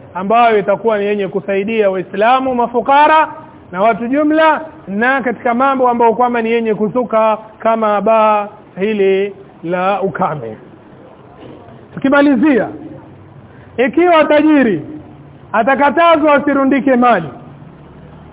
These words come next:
na katika mali ile watanufaika mafukara na masikini, ikiwa mafukara watakidhiwa mahitaji yao,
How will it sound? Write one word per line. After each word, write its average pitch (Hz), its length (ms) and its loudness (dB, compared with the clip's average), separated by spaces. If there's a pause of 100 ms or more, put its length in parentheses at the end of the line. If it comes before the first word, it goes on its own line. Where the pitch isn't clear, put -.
(560)
na 226 180 -2
katika 269 400 0
mali 285 420 2
ile 330 140 4
watanufaika 277 720 0
mafukara 240 520 2
na 285 80 2
masikini, 285 720 0 (1300)
ikiwa 330 440 2
mafukara 311 800 4
watakidhiwa 294 920 2
mahitaji 277 600 0
yao, 269 540 2